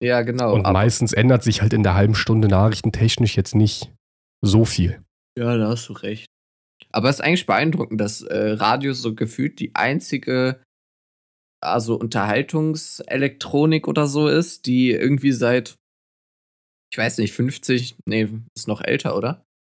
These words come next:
Speaker 1: Vielleicht sechzig Jahren quasi <laughs> gleich funktioniert. Irgendwo steht eine fette Radioantenne und jeder hat so eine Antenne und bei verschiedenen Frequenzen kannst du die Radiowellen empfangen.
Speaker 2: Ja.
Speaker 1: Das ist schon
Speaker 2: Weil zusätzlich,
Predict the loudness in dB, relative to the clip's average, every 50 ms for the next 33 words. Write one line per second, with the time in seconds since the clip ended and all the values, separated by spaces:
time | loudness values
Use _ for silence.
0 | _ _ _ _ _ _ _ _ _ _ _ _ _ -6 -6 -4 -2 -2 -4 -4
1 | -4 -6 -6 -6 -2 0 2 2 2 2 0 -2 -6 -10 -8 -2 0 0 0 0
2 | -2 -8 -6 -2 2 4 4 4 4 2 0 0 0 0 0 0 0 0 0 0
3 | -2 -2 -4 -8 _ _ _ _ _ _ _ _ _ _ _ _ 0 2 2 4
4 | 2 0 0 2 0 0 0 0 -4 -2 -2 -4 -4 -2 -4 -4 -2 -2 -2 0
5 | 2 2 2 2 2 0 0 0 0 -2 -2 0 0 0 0 0 -2 -2 -4 -2
6 | -2 0 0 0 -2 -4 -6 -6 -6 -4 -2 -2 -2 -2 -2 -2 -2 0 0 0
7 | 0 0 -2 -2 -2 -4 -4 -8 -14 _ _ _ 0 0 2 0 -2 -2 0 -2
8 | -2 0 0 -2 0 -2 -4 -2 -2 -4 -4 -2 -4 -6 -2 -2 -2 0 0 -2
9 | -4 -4 -6 -6 -2 0 0 0 0 -2 -2 0 0 0 0 -2 -4 -6 -8 -8
10 | -8 -8 -8 -10 -14 -16 _ _ _ _ _ _ _ _ _ _ _ _ _ _
11 | 0 0 0 -2 _ _ _ _ _ _ _ _ -10 -6 -4 -2 0 2 0 0
12 | 0 0 -2 2 2 2 0 0 0 -2 -2 -2 -4